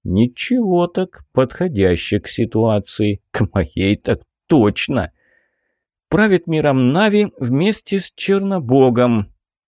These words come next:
Под мягкий Ленки голос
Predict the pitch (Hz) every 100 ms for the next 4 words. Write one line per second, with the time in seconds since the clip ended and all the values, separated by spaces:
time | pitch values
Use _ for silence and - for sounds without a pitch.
0 | _ _ _ 101 - _ 104 101 76 -
1 | 92 95 98 80 - - 135 147 208 170
2 | -